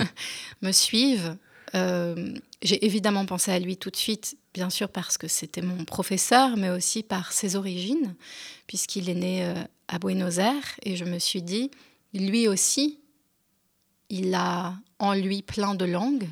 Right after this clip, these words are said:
plein d'histoires, et une familiarité, pas avec le portugais directement, mais je lui en ai évidemment parlé tout de suite, et il m'a dit, « C'est un peu bizarre ton idée,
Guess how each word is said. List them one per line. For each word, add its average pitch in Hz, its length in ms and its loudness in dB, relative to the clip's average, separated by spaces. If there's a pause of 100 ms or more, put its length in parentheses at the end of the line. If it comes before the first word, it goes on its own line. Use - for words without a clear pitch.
(100)
plein 196 220 -2
d'histoires, 202 680 2 (580)
et 262 300 6
une 208 120 4
familiarité, 190 1080 2 (160)
pas 214 160 8
avec 175 320 -2
le 180 80 -6
portugais 180 720 -4 (240)
directement, 185 640 0 (1900)
mais 202 200 4
je 196 100 4
lui 185 200 2
en 180 200 2
ai 202 180 0
évidemment 185 460 0
parlé 180 320 -2
tout - 120 -8
de - 60 -4
suite, 311 240 -2
et 240 40 2
il 190 80 0
m'a 185 100 0
dit, « 254 120 -2
C'est - 140 0
un 190 100 2
peu 302 120 -2
bizarre 240 460 0
ton 202 180 -4
idée, 185 360 -2